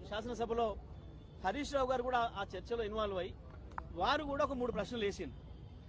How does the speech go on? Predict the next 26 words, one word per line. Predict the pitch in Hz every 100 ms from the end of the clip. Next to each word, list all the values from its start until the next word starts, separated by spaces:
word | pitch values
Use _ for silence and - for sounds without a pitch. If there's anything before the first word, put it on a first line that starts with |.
| - - 226
చాలా | 233
పద్ధతిగా | 214 214 269 277 285
మొత్తం | 240 233 277
కూడా | 277 262
చూసింది, | 254 233 240
దేశమంతా | 208 226 240 247
కూడా | 233 220
చూసింది, | 214 214 220 220 180 - -
ప్రజలందరూ | 196 202 214 208
కూడా | 202 180 196
చూసింది. | 196 185 123 - - - - - - - - -
ఒక | 180
ప్రధానమైన | 185 254 269 262
ప్రతిపక్షంగా | 233 214 247 247 240 262
ఇంత | 226
బాధ్యతాయుతంగా | 202 208 208 233 220 226 233
మేము | 214 202
ప్రశ్నలు | - 180 240 240
అడిగినాము | 214 208 190
ప్రజల | 180 202
తరఫున. | 180 165 139 123 - - - - - - - -
మేము | 185 247 254
ప్రజల | 220 262
తరఫున | 269 254 247
ఉంటాం, | 233 220 226 254
మేము | 214 247